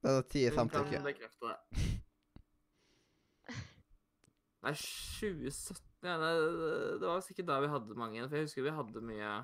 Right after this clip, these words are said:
Speaker 2: Eh, det er, eh, ja, det ble mye, men, men ja, det, altså, men Pokémon-prat er jo koselig.
Speaker 1: Ja.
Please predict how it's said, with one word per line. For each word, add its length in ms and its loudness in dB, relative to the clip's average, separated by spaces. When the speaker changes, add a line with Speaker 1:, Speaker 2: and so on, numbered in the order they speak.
Speaker 2:
Eh, 320 -4
det 160 2
er, 300 4
eh, 720 0
ja, 160 -12
det 160 -2
ble 160 0
mye, 240 0
men, 200 0
men 120 0
ja, 160 0
det, 300 2
altså, 260 0
men 180 2
Pokémon-prat 1120 -2
er 160 2
jo 80 -2
koselig. 400 -6
Speaker 1:
Ja. 180 0